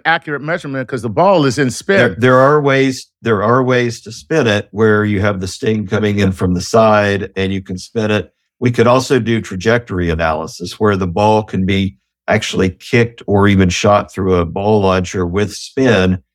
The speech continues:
Speaker 2: And then by analyzing the trajectory, we can extract the aerodynamic coefficient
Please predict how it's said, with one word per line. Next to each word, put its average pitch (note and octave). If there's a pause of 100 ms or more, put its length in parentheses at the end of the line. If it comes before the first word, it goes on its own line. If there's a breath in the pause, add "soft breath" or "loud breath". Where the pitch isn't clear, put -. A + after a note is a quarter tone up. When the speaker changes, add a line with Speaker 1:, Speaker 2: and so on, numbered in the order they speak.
(200)
Speaker 2:
And F#2+
then F#2+
by F#2+
analyzing G#2
the F2
trajectory, F#2+
we F#2
can -
extract F#2
the E2
aerodynamic F2
coefficient E2+